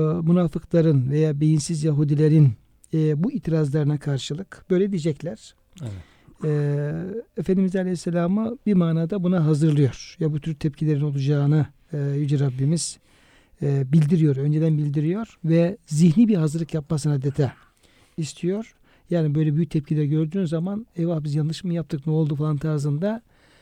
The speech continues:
Speaker 1: e, sarsılmadan veya beklemedik bir şeyle böyle bir düşmanlıkla falan, e, karşılaşmış gibi olmadan, e, böyle bir kalbi, zihni bir hazırlık yapılmasını ve ona göre de e, hazır bir,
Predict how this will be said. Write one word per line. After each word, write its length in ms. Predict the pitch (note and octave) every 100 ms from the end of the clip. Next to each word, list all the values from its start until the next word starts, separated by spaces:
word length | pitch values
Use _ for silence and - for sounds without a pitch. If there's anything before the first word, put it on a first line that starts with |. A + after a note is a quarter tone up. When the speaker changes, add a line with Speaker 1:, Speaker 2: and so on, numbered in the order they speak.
| _ _ -
Speaker 1:
e, 380 | D3+ C#3 C#3 C#3+ D3
sarsılmadan 800 | - D#3+ D#3 A3 G3+ D3 E3 A3 _ _ _ _ _ _ _
veya 200 | D#3+ D#3+
beklemedik 520 | D#3+ C#3+ E3+ E3 D#3+ D#3+
bir 60 |
şeyle 320 | C#3 D#3 D3+
böyle 180 | C#3+ C#3
bir 40 | C#3
düşmanlıkla 560 | D3 E3 D#3+ D3 D#3+
falan, 440 | C#3 D#3 D3+ D#3+ - -
e, 460 | D3+ C#3+ C#3+ D3 D3 C#3+ D3+
karşılaşmış 520 | - C#3+ E3 C#3 D3+
gibi 160 | D#3 D3
olmadan, 600 | F#3 F#3+ D3+ D3+ G#3+ B3+ - _ _ _ _ _ _ -
e, 360 | E3 D3+ D3 D#3 F3+
böyle 220 | E3+ D#3
bir 300 | D#3+ C#3 -
kalbi, 480 | - D#3+ D3+ F#3 E3+ - _ -
zihni 360 | D3 D#3+ F3
bir 60 | D#3+
hazırlık 520 | D3 C#3 D3+ G#3 -
yapılmasını 640 | C#3+ D3 D#3 D3+ C#3+ G#3+ G#3+
ve 60 |
ona 220 | A3 G3
göre 220 | F#3+ E3 F3
de 200 | A3+ C4 _ _ _ _ _ -
e, 120 | D#3
hazır 400 | B2+ F3 A#3+ F#3
bir, 300 | D#3+ -